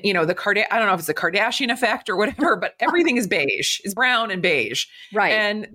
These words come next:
Speaker 1: those colors need something else. And the green is a nice way to bring in another color
Speaker 2: Right.
Speaker 1: and bring in another texture without necessarily, you know, getting too far away from those soft,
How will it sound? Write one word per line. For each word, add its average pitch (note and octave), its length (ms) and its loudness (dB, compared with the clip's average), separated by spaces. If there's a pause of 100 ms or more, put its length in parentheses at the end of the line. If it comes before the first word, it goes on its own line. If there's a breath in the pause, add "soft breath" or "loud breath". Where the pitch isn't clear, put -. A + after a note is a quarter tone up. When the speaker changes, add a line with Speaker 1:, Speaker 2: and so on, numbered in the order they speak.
Speaker 1:
those A3 240 4
colors C#4 500 0
need A3+ 520 2
something G3+ 480 0
else. G#3 360 2
And G3+ 120 -2
the G3+ 60 -2
green B3 520 0
is - 160 -4
a G3 80 2
nice G3+ 360 2
way F3+ 120 4
to - 80 0
bring F3+ 240 0
in E3+ 80 0
another D#3 280 2
color G#4+ 340 2 (320 soft breath)
Speaker 2:
Right. F#3 300 2 (180)
Speaker 1:
and G3 100 -4
bring A3 160 2
in G#3 100 2
another E3 300 4
texture G3+ 680 0 (200 soft breath)
without C4 500 2
necessarily, F3+ 1000 2 (360 soft breath)
you A3 80 4
know, E3 260 0
getting F3+ 280 2
too A#3 300 2
far F#3+ 200 2
away E3 240 4
from F3+ 200 -2
those D#3 260 4
soft, E3 520 2